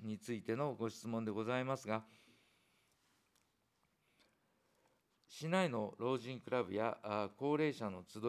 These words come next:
いの場、場などの活動につきましては、えー、コロナ禍、あ、での活動を休止としているところもあると聞いておりますが、社会福祉協議会への委託事業により状況を把握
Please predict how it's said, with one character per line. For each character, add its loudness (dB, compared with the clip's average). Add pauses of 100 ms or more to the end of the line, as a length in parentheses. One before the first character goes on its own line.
い -4
の -2
場、 0 (500)
場 4 (140)
な 0
ど 0
の 0 (260)
活 -6
動 0
に -8
つ -20
き -6
ま -2
し -8
て -4
は、 2 (920)
え 2
ー、 -20
コ -2
ロ 0
ナ -2
禍、 -2 (120)
あ、 0
で 0
の -4
活 -10
動 0
を -4
休 -8
止 -10 (100)
と 0
し -10
て 2
い 0
る -10
と -6
こ -4
ろ 2
も 0
あ 4
る -2
と 0 (100)
聞 -6
い -6
て -2
お -2
り -4
ま -2
す -10
が、 0 (1600)
社 -2
会 4
福 -8
祉 -16
協 2
議 -4
会 2
へ 0
の 0
委 -6
託 2
事 -4
業 2
に -2
よ 0
り -6
状 2
況 2
を -4
把 0
握 -6